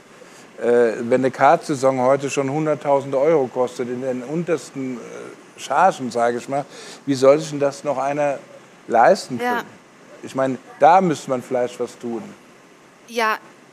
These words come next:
Speaker 2: ist es so, Monisha? Muss man sozusagen wirklich an der Nachwuchsförderung ganz unten ansetzen? Also eigentlich schon, wenn's an die Kartbahn geht,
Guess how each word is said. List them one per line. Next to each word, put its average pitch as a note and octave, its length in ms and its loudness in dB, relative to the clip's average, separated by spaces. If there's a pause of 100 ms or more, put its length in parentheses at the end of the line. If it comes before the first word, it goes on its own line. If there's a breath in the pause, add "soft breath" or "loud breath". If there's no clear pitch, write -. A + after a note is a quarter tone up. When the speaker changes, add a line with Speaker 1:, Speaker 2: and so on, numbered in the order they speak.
Speaker 2:
ist F4+ 200 -4
es - 140 -4
so, C4+ 340 -4
Monisha? A#3 640 -6
Muss C#4+ 280 -6
man E4 220 -4
sozusagen C4 640 -4
wirklich C#4+ 320 -12
an A#3+ 140 -6
der A#3+ 160 -2 (360 loud breath)
Nachwuchsförderung D4+ 1400 -2
ganz C#4 380 -2
unten E4 320 -10
ansetzen? D#4 420 -4
Also C4+ 140 -4
eigentlich D4+ 340 0
schon, D4+ 240 -4
wenn's C#4 300 -2
an B3+ 180 -4
die C4+ 100 -6
Kartbahn E4 760 0
geht, E4+ 280 -4